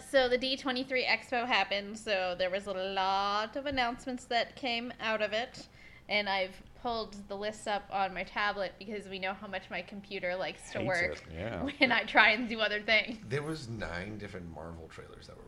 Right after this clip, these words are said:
Speaker 3: released.
Speaker 2: Jesus Christ.
Speaker 1: Well, we're gonna start first with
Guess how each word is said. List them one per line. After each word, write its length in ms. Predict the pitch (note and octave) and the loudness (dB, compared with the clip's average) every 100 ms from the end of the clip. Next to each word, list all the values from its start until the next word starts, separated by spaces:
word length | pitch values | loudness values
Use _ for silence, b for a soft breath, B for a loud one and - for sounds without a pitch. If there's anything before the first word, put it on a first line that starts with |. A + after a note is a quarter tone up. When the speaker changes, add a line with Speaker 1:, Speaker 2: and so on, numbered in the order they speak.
| - | -18
Speaker 3:
released. 240 | - - - - | -20 -20 -20 -20
Speaker 2:
Jesus 320 | - - - - | -18 -16 -18 -16
Christ. 260 | - - - b b b b - | -16 -16 -20 b b b b 6
Speaker 1:
Well, 260 | B3 A#3+ A#3+ | 10 10 8
we're 120 | C4+ | 6
gonna 180 | E4 E4+ | 6 6
start 420 | - D4+ C#4+ C#4 | 6 10 10 8
first 360 | C4+ B3+ B3+ A#3 | 6 6 4 0
with 240 | A#3 A#3 | 2 2